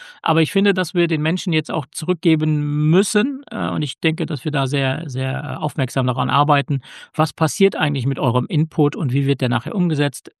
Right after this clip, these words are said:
September zweitausendsechsundzwanzig gibt's den neuen Aktionsplan. Und ich glaube, da werden sich einige wiederfinden. Es wird kein Aktionsplan mehr werden mit einem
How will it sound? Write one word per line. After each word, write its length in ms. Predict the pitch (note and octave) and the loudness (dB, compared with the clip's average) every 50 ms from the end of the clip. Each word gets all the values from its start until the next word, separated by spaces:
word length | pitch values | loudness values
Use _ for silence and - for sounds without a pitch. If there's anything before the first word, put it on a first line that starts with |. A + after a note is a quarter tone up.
| - - - | -20 -16 -12
September 680 | - - - - - E3+ G#3+ A3 - C4+ C4+ C4 A#3 G#3+ | -10 -10 -8 -4 0 0 0 2 2 2 2 2 2 0
zweitausendsechsundzwanzig 1080 | - - G#3+ F#3+ G3+ G#3 F#3 F#3+ F3 G3 F3+ E3 F3 D#3+ - F3 E3+ E3 D#3 D#3 - | 0 -2 -2 0 0 0 0 0 -2 -2 -2 -2 -2 -4 -2 0 0 0 -2 -4 -4
gibt's 240 | - D#3+ - - - | -4 -4 -4 -4 -2
den 160 | - C#3 C3 | 0 2 2
neuen 180 | C3+ C3+ B2+ B2+ | 2 2 2 0
Aktionsplan. 680 | B2 A#2 A2 - D#3 E3 E3+ - _ - D3 C#3+ C#3+ C3 _ _ _ _ _ _ - | -2 -4 -4 -2 -2 -2 -2 -2 _ -2 -2 -2 -2 -4 _ _ _ _ _ _ -6
Und 140 | E3 C#3 C3 | -4 -4 -4
ich 60 | - | -2
glaube, 260 | - E3+ F#3 G#3 G#3 | 2 2 4 4 4
da 100 | G3 F3 | 2 2
werden 200 | F3 F3+ F#3 F#3 | 2 2 2 0
sich 180 | E3+ F3+ - - | -2 -4 -6 -4
einige 380 | - E3 F3 E3 D3 C#3 B2+ | -4 -2 0 0 0 0 0
wiederfinden. 680 | C#3+ G3+ A3+ A#3 G#3 - - A3 G#3+ G3+ - G#3 G3 G3+ - - - - - - - - | 0 0 0 -2 -2 -2 -2 -2 -2 -2 -4 -4 -4 -4 -4 -8 -14 -20 -20 -20 -14 -8
Es 200 | - E3 - - | -8 -6 -2 2
wird 200 | F3+ F3 - - | 0 0 0 0
kein 300 | - E3+ F3 F#3 G3+ G3 | 0 2 2 2 2 0
Aktionsplan 800 | - - E3 C#3 - - F#3 G3 F#3+ - - F#3 F3 E3 D#3+ D#3+ | 0 -2 -2 -2 -2 -4 -2 -2 -4 -4 -2 0 0 2 2 0
mehr 340 | D#3+ D#3+ D#3 D#3 D#3 C3+ | 2 2 2 0 0 0
werden 220 | C#3 D#3 D#3 D#3+ D3+ | 0 0 0 0 -2
mit 180 | D3 D3 - | -4 -4 -6
einem 420 | - D#3 C#3+ C3+ C#3 C#3 C3+ C3 | -6 -6 -4 -2 -2 -2 -2 -2